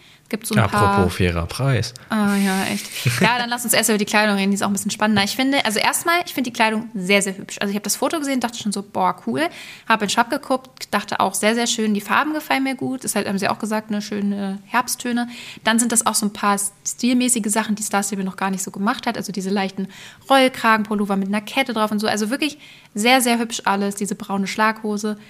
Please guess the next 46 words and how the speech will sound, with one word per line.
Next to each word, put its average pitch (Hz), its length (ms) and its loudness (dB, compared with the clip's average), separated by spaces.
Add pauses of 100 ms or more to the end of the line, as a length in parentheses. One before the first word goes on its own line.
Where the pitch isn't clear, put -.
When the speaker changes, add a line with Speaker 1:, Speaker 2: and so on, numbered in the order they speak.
(340)
Speaker 1:
Ja, 214 200 6
und 202 100 0
dann 214 120 6
meinte 220 220 2
Lukas 220 220 0
so, - 60 -10
„Aber 180 340 -8
teuer.“ 262 420 6
Und 190 80 2
dann 208 120 2
hab 202 80 0
ich - 100 -10
geguckt 262 380 0
und 202 40 0
dachte, 185 240 -4
„Oh 175 40 -8
Gott, - 220 -4
aber 160 220 -8
wirklich 226 240 -8
teuer.“ 180 460 -4 (760)
Ähm, 190 600 0 (680)
dieser 196 480 2
eine 208 280 2
Pullover, 302 280 -2
also 202 140 2
das 196 80 -8
ist 185 160 -6
jetzt 185 160 -6
nicht 185 120 -6
der 175 100 -4
Rollkragenpullover, 233 680 -2
der 196 100 -4
kostet, 190 240 -8
glaub 180 140 -6
ich, 175 80 -14
hundertzehn 190 480 -4
Starcoins. 302 440 -4 (300)
Aber 196 140 2
dann 214 100 2
gibt's 220 220 -4
noch 214 80 0
so 202 160 -2
einen 190 360 -4
strickmäßigeren 190 960 -4
Pullover, 185 460 -4
auch 202 180 -4